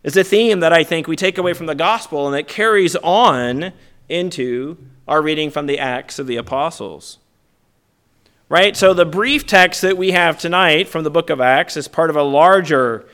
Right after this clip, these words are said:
story. We could, in fact, have read all the way up to verse twenty. There's an option in the lectionary is to extend the reading to verse twenty, but this is a fairly familiar passage, I imagine, to most of us, but this is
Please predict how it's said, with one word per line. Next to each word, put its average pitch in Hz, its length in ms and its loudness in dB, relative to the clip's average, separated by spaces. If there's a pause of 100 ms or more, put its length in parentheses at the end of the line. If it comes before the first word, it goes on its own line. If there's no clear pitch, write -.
(140)
story. 185 560 0
We 131 260 -4 (260)
could, 240 160 4
in 233 100 2
fact, 165 340 0
have 160 120 -4
read 165 180 2
all 170 180 4
the 170 60 -2
way 160 140 0
up 165 160 -2
to 160 100 -4
verse 147 240 -6
twenty. 165 380 -6
There's 120 400 -8 (200)
an 131 140 -8
option 165 400 2
in 156 60 -8
the 139 60 -6
lectionary 143 500 -4
is 131 80 -6
to 139 140 -6
extend 160 380 -6
the 147 80 -2
reading 147 340 -4
to 139 100 -6
verse 127 260 -6
twenty, 165 360 -4
but 123 360 -4 (240)
this 170 200 -6
is 165 100 -6
a 151 80 -4
fairly 185 320 0
familiar 160 340 -2
passage, 151 480 -2
I 135 120 0
imagine, 135 420 -4
to 123 40 -8
most 175 280 -4
of 123 100 -6
us, 117 260 -6
but 127 280 -4 (320)
this 156 160 -8
is 160 320 -6